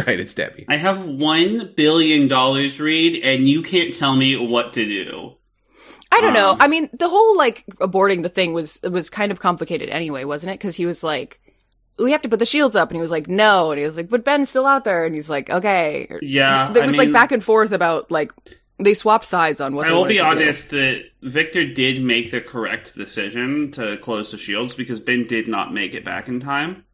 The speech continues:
Speaker 3: Right.
Speaker 2: Um, except for the fact that he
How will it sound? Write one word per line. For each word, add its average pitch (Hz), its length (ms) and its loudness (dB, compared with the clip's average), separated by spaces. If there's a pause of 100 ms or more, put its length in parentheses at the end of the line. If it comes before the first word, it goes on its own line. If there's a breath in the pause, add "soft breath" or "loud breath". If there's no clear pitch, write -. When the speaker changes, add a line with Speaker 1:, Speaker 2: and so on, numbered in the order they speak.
(120)
Speaker 3:
Right. 208 360 -8 (260)
Speaker 2:
Um, 107 460 -2 (240)
except 147 640 -4
for 135 140 -6
the 120 100 -4
fact 113 500 -2
that 98 280 -4 (220)
he 110 580 -8